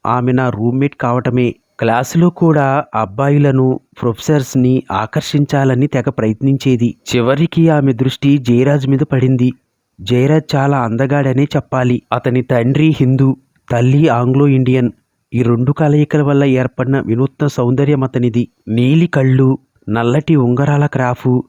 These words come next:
బలిష్టమైన శరీరం, గోధుమ రంగు. ఎలాంటి వారైనా మరోసారి వెనక్కి తిరిగి చూడాలనిపించే అందం అతనిది. దానికి తోడు అతను గిటార్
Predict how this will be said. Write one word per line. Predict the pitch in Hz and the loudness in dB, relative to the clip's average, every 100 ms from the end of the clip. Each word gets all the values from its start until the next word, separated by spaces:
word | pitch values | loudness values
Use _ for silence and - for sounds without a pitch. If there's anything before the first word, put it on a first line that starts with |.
| _ _ | _ _
బలిష్టమైన | 95 113 131 - 147 143 147 | -4 -2 -2 -2 0 0 0
శరీరం, | - 120 123 123 123 - _ - 95 | 0 0 0 0 0 -4 _ -14 -4
గోధుమ | 117 135 147 | -2 0 0
రంగు. | 135 123 117 120 - - | 0 0 0 -2 -2 -4
ఎలాంటి | 110 123 147 160 180 | 0 0 0 0 2
వారైనా | 160 156 151 147 | 2 2 2 2
మరోసారి | 156 143 135 127 127 131 147 | 0 0 0 0 -2 0 0
వెనక్కి | 131 123 123 | 0 -2 -2
తిరిగి | 147 156 147 | 0 0 0
చూడాలనిపించే | - 135 139 139 135 131 131 117 143 | 0 0 2 0 0 0 -2 -2 0
అందం | 151 131 135 135 | 0 0 0 -2
అతనిది. | - 131 123 127 101 | -2 0 0 0 0
దానికి | 120 120 123 123 | -2 0 -2 -4
తోడు | - 123 143 151 160 | -2 0 2 2 2
అతను | 160 147 147 | 0 0 -2
గిటార్ | 113 117 139 151 | 0 -2 0 -2